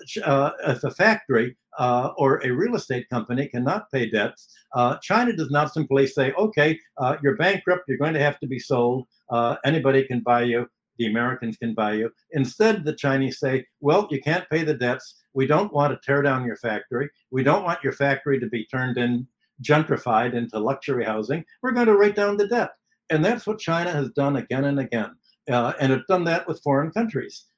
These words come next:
that couldn't pay the debt. Uh, when a, a debt to China has come due for China's development of a port or roads or infrastructure, uh, it says, "Well, we understand that you can't pay. We'll, uh, we, we'll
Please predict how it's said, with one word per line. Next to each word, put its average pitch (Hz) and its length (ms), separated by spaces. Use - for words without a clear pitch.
that 123 180
couldn't 139 280
pay 123 160
the 110 80
debt. 110 280
Uh, 120 160
when 120 120
a, 120 220
a 127 100
debt 151 260
to 185 120
China 151 380
has 123 160
come 135 260
due 123 360
for 113 200
China's 131 400
development 117 640
of 107 100
a 120 60
port 143 340
or 113 200
roads 131 540
or 113 140
infrastructure, 123 800
uh, 123 200
it 143 100
says, 123 240
"Well, 165 380
we 135 80
understand 160 520
that 156 120
you 131 100
can't 117 300
pay. 113 300
We'll, 202 340
uh, 196 140
we, 175 180
we'll 190 260